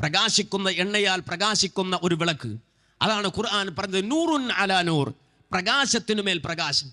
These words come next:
അതാണ് ഈമാൻ, അതാണ് ഈമാൻ. ഈ വിളക്ക് മനുഷ്യൻ്റെ കൽബിലുണ്ടാകണം, നമ്മുടെ മക്കളുടെ കൽബിലുണ്ടാകണം, വളർന്നു വരുന്ന തലമുറകളുടെ കൽ-, കൽബിലുണ്ടാകണം.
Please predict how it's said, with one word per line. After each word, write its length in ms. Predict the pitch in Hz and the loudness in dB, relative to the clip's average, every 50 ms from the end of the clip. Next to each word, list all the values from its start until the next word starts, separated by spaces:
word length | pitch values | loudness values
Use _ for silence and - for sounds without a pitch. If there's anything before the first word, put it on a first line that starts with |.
| - _ 151 | -8 _ -4
അതാണ് 240 | 170 196 196 185 165 143 170 | -2 -2 -2 -2 -2 0 0
ഈമാൻ, 260 | 175 170 165 156 135 120 101 - - _ _ _ _ _ _ _ _ _ _ _ _ - - 170 | 2 2 2 0 0 -2 -6 -8 -14 _ _ _ _ _ _ _ _ _ _ _ _ -2 -2 0
അതാണ് 300 | 202 233 220 202 196 190 175 185 208 | 2 4 4 4 4 2 2 2 2
ഈമാൻ. 280 | 220 208 190 175 156 131 101 - _ _ _ _ _ _ _ | 4 4 2 2 0 -2 -8 -14 _ _ _ _ _ _ _
ഈ 100 | 180 233 285 262 214 | -2 0 0 0 -2
വിളക്ക് 260 | 247 269 233 - 240 233 | -4 -4 -4 -4 -4 -4
മനുഷ്യൻ്റെ 440 | 233 254 240 165 - 233 226 214 202 - | -2 -2 -2 -2 -2 -2 -2 -4 -4 -4
കൽബിലുണ്ടാകണം, 720 | 208 220 214 220 202 196 180 165 156 143 135 139 117 104 98 - _ - - - - _ _ _ _ _ - | -4 -4 -2 -2 -2 -2 -2 -2 -2 -2 -2 -6 -8 -8 -12 -16 _ -20 -20 -20 -20 _ _ _ _ _ -2
നമ്മുടെ 220 | 143 190 233 247 233 | -2 0 0 0 -2
മക്കളുടെ 340 | 240 240 - 262 247 226 226 - | -2 -2 -2 -2 -2 -2 -2 -2
കൽബിലുണ്ടാകണം, 720 | 208 220 233 214 233 220 208 190 196 185 175 165 165 151 135 110 - - _ _ _ _ _ _ _ | -2 -4 -2 0 0 -2 0 0 0 -2 0 -2 -4 -6 -6 -8 -10 -16 _ _ _ _ _ _ _
വളർന്നു 340 | - 165 214 262 262 269 269 | -2 -2 0 0 0 0 0
വരുന്ന 180 | 262 254 233 240 220 233 | 0 -2 -2 -4 -4 -2
തലമുറകളുടെ 500 | 202 233 247 254 254 240 233 226 220 - - | -4 -4 -2 -4 -4 -2 -2 -2 -4 -2 -4
കൽ-, 160 | 196 214 202 - | -6 -6 -4 -2
കൽബിലുണ്ടാകണം. 720 | 185 202 220 247 240 220 208 185 180 175 170 160 151 135 110 | -2 -2 0 0 0 0 0 0 -2 -2 -2 -2 -4 -6 -8